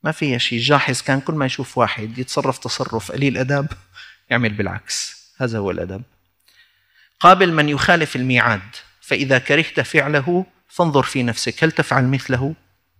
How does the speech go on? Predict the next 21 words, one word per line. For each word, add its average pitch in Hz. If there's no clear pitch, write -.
يقترض 185
إنسان 175
منك 160
قرضا 117
ثم 143
يتأخر 131
في -
سداده، 117
فإذا 127
كرهت 151
فعله 117
فانظر 151
في 139
نفسك، 135
هل 156
تفعل 131
مثله؟ 127
حصلت 180
خصومة 170
بين 127
شريكين 117